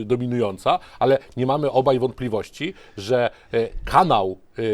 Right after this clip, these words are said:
dostarczania, e, pierwszego kontaktu, e,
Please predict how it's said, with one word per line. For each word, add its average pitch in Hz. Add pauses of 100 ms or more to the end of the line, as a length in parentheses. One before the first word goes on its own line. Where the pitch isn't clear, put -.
(120)
dostarczania, 117 (240)
e, 110
pierwszego 135
kontaktu, 120 (300)
e, 117